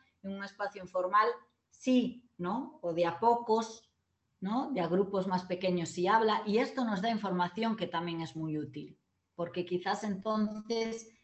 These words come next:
el funcionamiento o el método, el método que tenemos para nuestra toma de decisiones no es del todo inclusivo,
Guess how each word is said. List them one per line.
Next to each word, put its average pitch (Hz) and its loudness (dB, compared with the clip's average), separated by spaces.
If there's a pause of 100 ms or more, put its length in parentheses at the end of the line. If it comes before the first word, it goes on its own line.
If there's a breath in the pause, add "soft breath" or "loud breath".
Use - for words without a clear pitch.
(180 soft breath)
el 185 -4
funcionamiento 190 2
o 190 2
el 185 6
método, 202 0
el 185 2
método 196 0
que 202 -4
tenemos 190 -2
para 185 0
nuestra 185 -2
toma 180 2
de 185 4
decisiones 208 -2
no 220 4
es 208 2
del 190 0
todo 175 2
inclusivo, 170 0